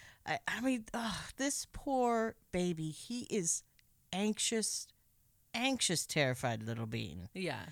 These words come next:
Speaker 2: yeah.
Speaker 1: He is afraid of everything, but most of all, he's afraid of upsetting his mother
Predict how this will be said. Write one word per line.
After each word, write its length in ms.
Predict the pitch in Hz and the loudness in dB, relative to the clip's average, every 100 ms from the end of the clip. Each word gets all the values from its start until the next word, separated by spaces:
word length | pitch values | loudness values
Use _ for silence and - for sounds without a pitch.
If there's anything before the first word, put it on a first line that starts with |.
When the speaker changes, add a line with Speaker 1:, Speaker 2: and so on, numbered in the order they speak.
| - | -10
Speaker 2:
yeah. 280 | 165 - 165 - | -10 -8 -10 -6
Speaker 1:
He 420 | 185 254 269 294 | 0 2 2 -2
is 180 | 208 190 | -2 0
afraid 580 | 190 - 175 165 165 160 - | -2 -2 0 2 2 0 -2
of 180 | 170 156 - | -4 -6 -2
everything, 600 | 185 190 180 165 139 123 - - - | 0 2 2 2 0 -2 -6 -18 -6
but 140 | 165 - | -4 6
most 320 | 220 285 - | 6 6 2
of 120 | 226 | 4
all, 280 | 180 160 156 | 6 6 4
he's 320 | - 185 151 | 2 0 2
afraid 520 | 147 - 175 170 165 - | 0 2 2 4 2 0
of 140 | 165 | 0
upsetting 540 | 156 147 - 151 147 143 | 0 0 0 2 2 0
his 260 | 139 127 | 0 -2
mother 420 | 139 123 117 71 | 0 0 -2 -4